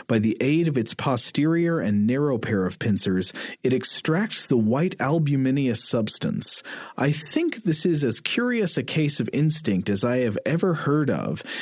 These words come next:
and likewise of adaptation in structure between two objects apparently so remote from each other in the scheme of nature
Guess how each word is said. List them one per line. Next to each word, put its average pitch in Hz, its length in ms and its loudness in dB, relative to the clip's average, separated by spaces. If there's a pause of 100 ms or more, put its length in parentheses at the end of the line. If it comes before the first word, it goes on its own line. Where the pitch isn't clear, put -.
(120)
and 127 160 4
likewise 156 640 0
of 110 140 0
adaptation 147 800 0
in 101 120 2
structure 156 520 0
between 107 440 0
two 214 380 0
objects 120 640 0
apparently 151 540 0
so 151 300 0
remote 135 500 2
from 117 200 2
each 107 180 0
other 123 320 2 (280)
in 123 140 4
the 110 60 2
scheme 127 380 2
of 107 160 0
nature 120 460 0